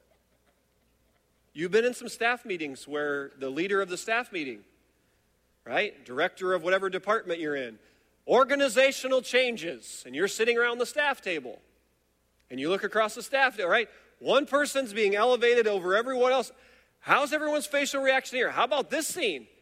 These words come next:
A young Hebrew servant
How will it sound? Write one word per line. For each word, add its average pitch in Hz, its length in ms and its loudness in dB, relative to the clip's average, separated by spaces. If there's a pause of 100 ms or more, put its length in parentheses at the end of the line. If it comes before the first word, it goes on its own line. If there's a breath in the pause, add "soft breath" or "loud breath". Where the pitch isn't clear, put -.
(320 soft breath)
A 185 100 4
young 220 400 2 (140)
Hebrew 294 640 0
servant 202 600 0